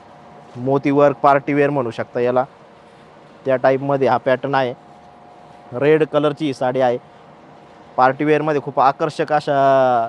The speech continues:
रंगामध्ये दिसते. आणि ही साडी आपल्याला फक्त बाराशे चाळीस रुपयामध्ये मिळणार आहे, फक्त बाराशे चाळीस रुपये. मोती वर्क हे बघा,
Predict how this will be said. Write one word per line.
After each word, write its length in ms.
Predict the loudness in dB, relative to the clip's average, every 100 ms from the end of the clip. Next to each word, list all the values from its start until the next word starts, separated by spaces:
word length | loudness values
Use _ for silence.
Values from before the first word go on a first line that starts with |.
| -6
रंगामध्ये 500 | -8 -6 -4 -4 -6
दिसते. 400 | -6 -8 -6 -8 -10 -20 -18 -8
आणि 180 | -6 -4
ही 120 | -2
साडी 240 | 0 2
आपल्याला 340 | 2 2 0 0
फक्त 300 | -2 -2 2 2 2 _ -20 -20 -20 -20 -20 -20 -20 -20 -14 -2
बाराशे 400 | 2 2 0 0
चाळीस 360 | 2 2 -2
रुपयामध्ये 460 | -4 -4 -2 -4 -6 -10 -20 -20 -10
मिळणार 340 | -4 0 2 0
आहे, 140 | -2 -8 -20 -20 -20 -20 -20 -20 -20 -20 -18 -12
फक्त 260 | -10 -4
बाराशे 460 | 0 2 2 -2 -6
चाळीस 260 | -4 -4 -6
रुपये. 220 | -6 -4
मोती 320 | -2 -2 -2
वर्क 200 | -4 -4
हे 120 | -4
बघा, 200 | -4 -4